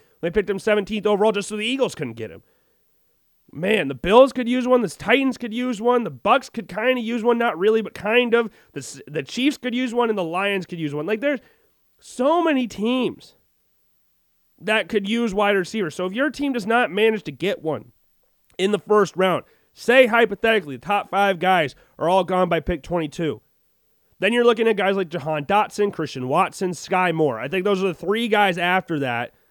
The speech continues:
that you're looking at possible first-round draft picks. And I really like Christian Watson's ceiling, so I think he could slip into there because of his size.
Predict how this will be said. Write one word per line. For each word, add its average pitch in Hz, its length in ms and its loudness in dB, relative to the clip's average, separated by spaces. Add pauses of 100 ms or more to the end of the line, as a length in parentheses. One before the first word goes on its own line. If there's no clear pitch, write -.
(120)
that 165 100 2
you're 185 100 4
looking 190 240 2
at - 140 -4
possible 175 540 0
first-round 170 580 0
draft 127 320 -6
picks. - 340 -18 (800)
And 147 100 -4
I 156 60 2
really 208 300 10
like 208 180 6
Christian 190 320 0
Watson's 175 460 -2
ceiling, 196 440 0
so 175 120 -2
I 151 80 0
think 160 180 -4
he 170 80 -6
could 156 160 -4
slip 170 300 -4
into 170 160 -2
there 175 120 0
because 160 280 -2
of 147 80 -8
his 139 100 -8
size. 156 380 0